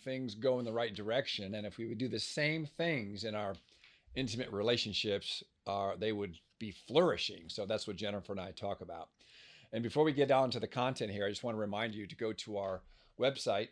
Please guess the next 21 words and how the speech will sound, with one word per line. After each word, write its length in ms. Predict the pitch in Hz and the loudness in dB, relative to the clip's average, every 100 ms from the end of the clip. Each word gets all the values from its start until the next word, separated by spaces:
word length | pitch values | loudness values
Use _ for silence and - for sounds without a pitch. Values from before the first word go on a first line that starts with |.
| - | -4
the 140 | 110 | -2
business 500 | 101 131 135 143 - - | 2 2 2 -2 -6 2
of 220 | 120 113 | 2 4
love 300 | 117 117 107 | 4 4 4
dot 220 | 113 107 | 0 0
vegas. 500 | 95 131 110 117 - - | 2 2 2 -2 -4 -6
That 260 | 107 107 - | -2 -2 -2
is 140 | 104 | -6
the 100 | 104 | -6
business 640 | 90 98 147 160 185 - - _ | -2 2 2 2 -2 -4 -10 _
of 240 | 120 123 | 4 4
love 400 | 113 120 117 107 | 4 4 6 4
dot 240 | 104 113 - | 2 -2 2
vegas. 520 | 123 113 123 - - - - - - - | 2 2 -2 -4 -10 -16 -20 -20 -20 -8
And 220 | 110 107 110 | -4 -2 0
look 200 | 120 120 | 0 0
at 80 | 107 | 0
our 160 | 101 95 104 | -2 -4 2
Vegas 380 | 127 131 147 - | 4 4 0 -4
weekend 460 | 120 117 117 110 | -6 -4 -4 -2
getaway, 560 | 110 127 110 98 95 | 0 2 2 0 -2